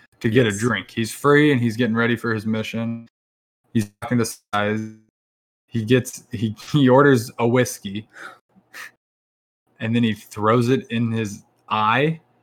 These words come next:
Speaker 2: I've never seen this before, which, but I'm also not sure if this is not a thing that people do. Like, I've s-, you know, people take shots in different orifices of the body, and maybe the eye is one of them.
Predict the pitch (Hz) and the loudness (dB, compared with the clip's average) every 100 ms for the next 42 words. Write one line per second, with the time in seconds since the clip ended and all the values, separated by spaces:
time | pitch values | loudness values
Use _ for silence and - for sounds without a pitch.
0 | _ _ _ - 131 123 127 127 135 131 | _ _ _ -12 -10 -8 -8 -6 -8 -10
1 | 131 127 117 - 110 101 95 95 - 127 | -8 -8 -10 -14 -16 -12 -10 -12 -10 -8
2 | - - 131 - 139 156 - - 202 202 | -8 -10 -8 -6 -6 -6 -4 -2 -2 -4
3 | 202 - - 180 170 - _ 143 135 151 | -6 -6 -6 -6 -8 -14 _ -12 -10 -10
4 | 160 139 139 143 135 143 139 135 139 135 | -10 -8 -6 -6 -8 -8 -8 -8 -10 -8
5 | 135 156 - 110 110 - _ _ _ _ | -8 -10 -8 -6 -6 -10 _ _ _ _
6 | _ _ _ _ _ _ 107 139 - - | _ _ _ _ _ _ -8 -6 -8 -12
7 | 156 156 131 - 147 160 - 165 - _ | -8 -8 -8 -10 -8 -10 -10 -12 -12 _
8 | _ _ - 151 160 - - - _ _ | _ _ -10 -8 -8 -10 -12 -12 _ _
9 | - 151 156 139 - 147 165 151 - _ | -12 -10 -10 -14 -10 -10 -8 -12 -12 _
10 | _ 143 165 - 135 104 101 - 107 - | _ -6 -6 -6 -12 -10 -12 -12 -12 -10
11 | 107 101 107 127 127 123 123 120 123 127 | -8 -6 -6 -10 -10 -8 -6 -6 -6 -8
12 | - 113 117 - 120 123 160 127 92 90 | -6 -4 0 0 0 -6 -8 -8 -10 -10